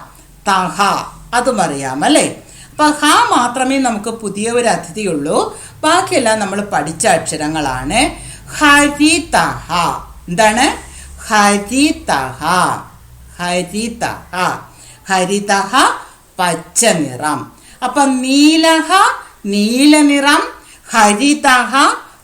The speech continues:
പച്ച നിറം. ആ, ഇതിൻ്റെ നിറം എന്താണ്? രക്തത്തിൻ്റെ നിറമാണല്ലേ?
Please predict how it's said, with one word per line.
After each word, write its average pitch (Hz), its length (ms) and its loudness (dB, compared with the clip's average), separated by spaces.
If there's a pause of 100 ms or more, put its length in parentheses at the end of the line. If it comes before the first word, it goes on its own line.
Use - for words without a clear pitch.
(160)
പച്ച 170 400 -4 (220)
നിറം. 127 360 -4 (1500)
ആ, - 20 2 (800)
ഇതിൻ്റെ 254 360 -2 (100)
നിറം 226 260 0 (120)
എന്താണ്? 202 460 0 (640)
രക്തത്തിൻ്റെ 339 1000 -4 (100)
നിറമാണല്ലേ? 311 760 4